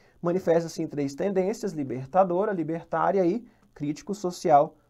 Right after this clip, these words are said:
dos conteúdos. Aqui está ok, nenhum problema. Quatro, na tendência progressista libertadora, o papel da escola consiste em transformar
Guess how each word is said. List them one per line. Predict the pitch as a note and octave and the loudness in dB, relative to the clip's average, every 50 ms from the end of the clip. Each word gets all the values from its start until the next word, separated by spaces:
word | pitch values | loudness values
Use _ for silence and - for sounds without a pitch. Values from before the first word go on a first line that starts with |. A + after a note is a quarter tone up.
| _ _ | _ _
dos | - D3 C3+ C3+ - | -6 -4 -4 -4 -4
conteúdos. | - - C3 B2 - E3+ G3 D3+ B2 | -6 -8 -8 -4 0 0 0 0 0
Aqui | B2+ B2+ - C#3 | -4 -6 -6 -8
está | C3+ - - C#3+ C#3 | -10 -6 -2 0 0
ok, | C3+ - - - D#3+ D#3 E3+ G3+ | 0 0 -2 -2 -2 -2 -2 -2
nenhum | F#3 F#3+ F3 D3+ C3+ | -2 -2 -2 -4 -4
problema. | C3+ D#3+ F#3+ A3 B3 A#3+ G3 C3+ - B2+ C3 - _ _ _ _ _ _ _ _ _ _ _ _ | -4 -4 -2 0 2 2 2 0 -2 -6 -12 -16 _ _ _ _ _ _ _ _ _ _ _ _
Quatro, | - - G#3 A#3+ B3 G#3+ - - - - B2 B2 - _ _ _ _ _ - | 4 8 10 12 12 12 10 8 2 -8 -14 -14 -16 _ _ _ _ _ -8
na | C3+ C3+ D#3 E3 - | -2 2 2 2 2
tendência | - F#3 F#3 G#3 A#3+ A#3+ A#3+ A3 | 2 2 4 4 4 4 2 2
progressista | A3 G#3 G3 F3 F#3 - F3+ E3+ - | 2 2 0 0 0 -4 -4 -4 -2
libertadora, | E3 D#3+ D#3 D3 D3 C#3+ - D3 C#3 B2+ D#3 G3+ G#3 F3 B2+ F#2 - - - _ _ _ | -2 0 0 0 -2 -2 -2 -4 0 4 6 8 8 8 8 6 0 -6 -14 _ _ _
o | |
papel | _ C#3+ C#3+ E3+ F3 E3 | _ -4 0 2 4 4
da | E3+ | 4
escola | F3 E3+ - E3+ E3+ E3+ E3+ | 2 2 4 6 8 8 6
consiste | - F#3+ F#3 F#3 - F#3+ - D#3+ | 4 0 -2 -2 -4 -4 -4 -6
em | C#3+ | -4
transformar | - D3+ D3 D3 - - D#3+ D3+ C#3+ C#3+ C#3+ C#3+ C#3 C#3 C#3+ C#3 C#3+ D3+ E3+ F#3 A3 B3 | -2 -2 -4 -4 -2 -2 -2 -2 -2 -2 -2 -2 -2 0 0 0 2 2 2 2 0 -2